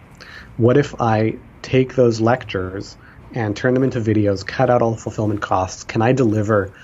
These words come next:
an educational experience that leads to real transformation, real outcomes in an online course format?" And, you know, that turned into,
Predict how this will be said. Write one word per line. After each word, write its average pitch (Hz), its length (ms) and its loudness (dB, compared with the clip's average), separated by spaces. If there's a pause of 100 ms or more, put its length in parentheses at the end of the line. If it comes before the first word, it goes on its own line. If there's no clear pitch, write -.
(180)
an 147 100 -2
educational 117 760 0
experience 120 1040 -2 (500)
that 110 280 0
leads 117 260 4
to - 120 -4
real 104 360 2
transformation, 107 680 -2
real 117 200 0
outcomes 123 560 -2 (460)
in 147 140 4
an 139 80 0
online 117 480 -2
course 104 320 -6
format?" - 480 -6
And, 95 240 -2 (360)
you 120 80 2
know, 113 60 4
that 110 260 2
turned 113 320 2
into, 104 520 -2